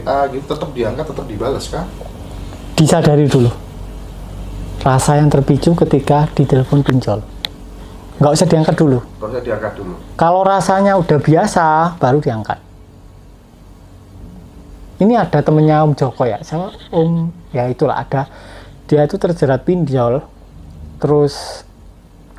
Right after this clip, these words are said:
Speaker 2: lari kemana-mana sampean. Terus akhirnya dia menyadari samskarannya ketika ditagih pinjol. Akhirnya sampai sekarang nggak ditagih.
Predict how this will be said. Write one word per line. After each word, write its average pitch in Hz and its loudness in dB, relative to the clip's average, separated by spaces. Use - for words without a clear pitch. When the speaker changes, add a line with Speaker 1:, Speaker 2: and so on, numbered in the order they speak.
Speaker 2:
lari 160 2
kemana-mana 160 2
sampean. 135 -4
Terus 147 -4
akhirnya 156 0
dia 175 0
menyadari 170 -2
samskarannya 151 -6
ketika 151 -4
ditagih 139 -6
pinjol. 127 -4
Akhirnya 143 0
sampai 160 -2
sekarang 185 -4
nggak 113 -2
ditagih. 131 -6